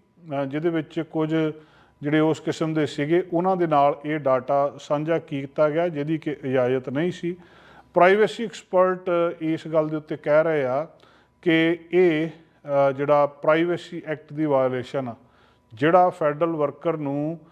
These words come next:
ਅ, ਸਿਰਫ ਫੈਡਰਲ ਜ-, ਜਿਹੜੀ ਅਫੀਸ਼ੀਅਲ ਜੌਬ ਚਾਹੀਦੀ ਆ ਉਹੀ ਡਾਟਾ ਜਿਹੜਾ ਦੇਖ ਸਕਦੇ ਆ। ਸੋ ਮਾਮਲਾ ਇੱਕ ਵਾਰੀ ਫੇਰ ਚਰਚਾ ਦੇ ਵਿੱਚ ਦੱਸਿਆ ਜਾ ਰਿਹਾ। ਅਗਲੀ ਗੱਲਬਾਤ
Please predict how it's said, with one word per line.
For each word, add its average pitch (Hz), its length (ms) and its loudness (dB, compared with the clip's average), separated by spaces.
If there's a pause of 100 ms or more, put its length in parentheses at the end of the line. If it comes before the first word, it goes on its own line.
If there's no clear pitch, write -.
(540)
ਅ, 135 40 2
ਸਿਰਫ 175 480 0 (140)
ਫੈਡਰਲ 160 720 0 (120)
ਜ-, 147 300 -4
ਜਿਹੜੀ 151 260 0
ਅਫੀਸ਼ੀਅਲ 175 580 -2
ਜੌਬ 139 500 2
ਚਾਹੀਦੀ 165 420 -2
ਆ 156 140 0 (440)
ਉਹੀ 190 200 4
ਡਾਟਾ 165 340 0
ਜਿਹੜਾ 147 200 -2
ਦੇਖ 127 240 -4
ਸਕਦੇ 147 340 -6
ਆ। 180 60 0
ਸੋ 175 160 -8
ਮਾਮਲਾ 139 340 0
ਇੱਕ 139 160 -6
ਵਾਰੀ 135 140 0
ਫੇਰ 135 460 0 (480)
ਚਰਚਾ 151 380 0
ਦੇ 139 80 0
ਵਿੱਚ 127 200 -8
ਦੱਸਿਆ 135 520 -2 (240)
ਜਾ 131 260 4
ਰਿਹਾ। 104 120 -10 (1600)
ਅਗਲੀ 190 180 4
ਗੱਲਬਾਤ 147 420 2